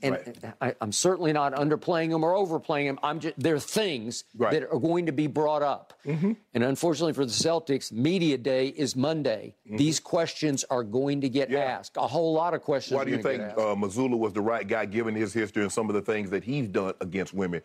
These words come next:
Speaker 2: Why do you felt that he was the right guy for this situation? Are there nobody else on the staff? Brad Stevens? You're right. You're right. The, and that's the thing. You always tell kids, like, "Look, okay, things that you say right now when you're seventeen, fifteen, sixteen,"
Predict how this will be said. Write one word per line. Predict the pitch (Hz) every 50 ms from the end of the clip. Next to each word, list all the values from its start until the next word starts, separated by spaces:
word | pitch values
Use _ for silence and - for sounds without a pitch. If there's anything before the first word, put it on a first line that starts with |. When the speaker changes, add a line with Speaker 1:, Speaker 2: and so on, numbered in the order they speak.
| - - - _
Speaker 2:
Why | - 113 135 160
do | 180
you | 180 175
felt | - - 165 151 135
that | 135 120
he | 131 151
was | 139 120
the | 113 107
right | 104 113 120 120 110 98
guy | 110 110 110 101
for | - 98
this | 95 104 92
situation? | - 104 90 - 95 95 92 87 - 80 76 - _ _ _ _ _ _ _ _ _ -
Are | -
there | 82 90 87
nobody | 95 104 110 117 117 113 117
else | 117 110 -
on | 113 104
the | 98
staff? | - - 151 165 170 170 165 160 135 107
Brad | - - - - -
Stevens? | - 156 156 170 165 160 170 165 196 - - _ _ _ _ _ _
You're | 170 214 220
right. | 247 254 226 - - - _
You're | - 123 170 202
right. | 196 196 208 180 131 110 117
The, | 135 151 151
and | 139 131 131 135 123 -
that's | 120 135 147 147 -
the | 151 143
thing. | - 147 151 170 208
You | 175 135 131
always | 123 131 135 135 135 -
tell | - 151 143 139
kids, | 127 - 143 135
like, | 139 135 139 160
"Look, | 185 175 123 -
okay, | 131 131 - - 147 165 160 - _ _ _ _ _ -
things | 147 160 165 156
that | 139 151 147 -
you | 160 160
say | 135 - - 151 151 160
right | 143 120 123 139 160 156 - -
now | - 135 147 156 165 170 156 - - _
when | 104 127 131
you're | 127 120
seventeen, | - - - 151 156 160 151 - 165 165 160
fifteen, | 151 - 156 165 160 - 160 156
sixteen," | 143 - 156 151 - - 165 180 214 208